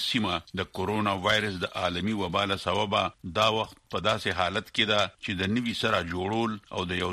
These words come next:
ځلانده مستقبل په لوري وړاندې بوتلل غواړي. ښاغلي آسټن ووی، «د ما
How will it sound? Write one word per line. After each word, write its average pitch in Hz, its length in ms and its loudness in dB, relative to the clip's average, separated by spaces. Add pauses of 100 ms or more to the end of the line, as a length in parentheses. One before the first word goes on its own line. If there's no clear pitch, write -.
ځلانده 98 480 0
مستقبل 87 560 -4
په 87 140 -4
لوري 95 180 -2
وړاندې 92 480 0
بوتلل 87 420 -2 (140)
غواړي. 95 480 2 (340)
ښاغلي 117 360 2 (180)
آسټن 127 400 0
ووی، 131 260 2
«د 113 140 2
ما 120 60 4